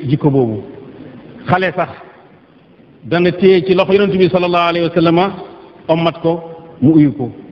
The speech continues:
Jigéen dina ñëw ne ko, "Dama laa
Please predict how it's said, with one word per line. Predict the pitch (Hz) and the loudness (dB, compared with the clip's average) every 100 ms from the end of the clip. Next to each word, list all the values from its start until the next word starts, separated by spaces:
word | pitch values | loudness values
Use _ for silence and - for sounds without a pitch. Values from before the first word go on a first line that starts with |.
| - - - _ - | -20 -20 -20 _ -4
Jigéen | 113 160 175 | 0 2 2
dina | 165 170 175 | 2 2 4
ñëw | 175 180 175 - - - - - | 4 2 -2 -10 -18 -20 -20 -4
ne | 139 | -4
ko, | 156 175 | 0 0
"Dama | 165 165 | 0 0
laa | 165 170 170 170 - | 0 0 -2 -6 -12